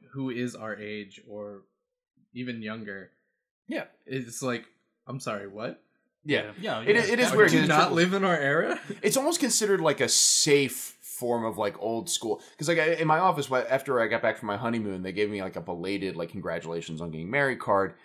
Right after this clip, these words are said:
Speaker 2: And, uh, there was a signature from, from a woman who's a-, about my age, actually a little bit younger,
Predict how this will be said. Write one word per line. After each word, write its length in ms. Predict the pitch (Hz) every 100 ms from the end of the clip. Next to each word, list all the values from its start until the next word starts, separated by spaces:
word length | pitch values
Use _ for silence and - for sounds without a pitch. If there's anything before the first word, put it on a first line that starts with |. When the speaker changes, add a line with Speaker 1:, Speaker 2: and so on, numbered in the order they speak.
| - _ _
Speaker 2:
And, 440 | 117 117 113 113 113
uh, 400 | 117 110 107 107
there 120 | 98 117
was 100 | 113
a 20 |
signature 380 | - 170 160 127
from, 280 | 117 104 101
from 340 | 107 95 98
a 60 | 92
woman 280 | 104 107 101
who's 360 | 101 95 90 -
a-, 140 | 98 -
about 320 | 165 208 185
my 120 | 117
age, 180 | 98 104
actually 220 | 135 -
a 20 |
little 120 | 113 101
bit 120 | 95
younger, 480 | 196 190 104 95